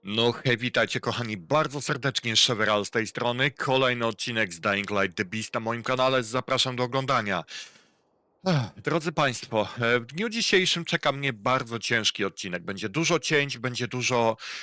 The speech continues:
e, prawdopodobnie wkurzania się. Mm, dlaczego? Dlatego, że, e, i tutaj widzicie kamienny sigil.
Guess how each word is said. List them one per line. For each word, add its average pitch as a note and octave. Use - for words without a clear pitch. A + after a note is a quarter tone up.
e, A2
prawdopodobnie A2
wkurzania B2
się. C#3+
Mm, A2
dlaczego? G#2
Dlatego, F#3
że, C#3+
e, A2
i B2
tutaj -
widzicie A#2
kamienny A#2
sigil. D#2+